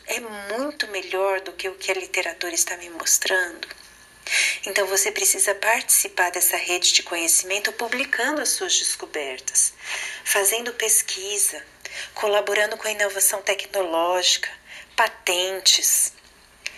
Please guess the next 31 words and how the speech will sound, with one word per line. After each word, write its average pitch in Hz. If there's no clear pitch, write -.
E, 269
obviamente, 233
registrar 392
essas 202
descobertas 185
no 311
veículo 294
científico 247
que -
mais 285
se -
encaixa 220
com -
o -
seu 185
achado. -
Eu 220
reforço 240
ainda 214
que 214
com 254
o 277
conhecimento 214
técnico 202
aprofundado 214
que -
sabidamente 214
vocês, 196
terapeutas 190
da 180
mão, 170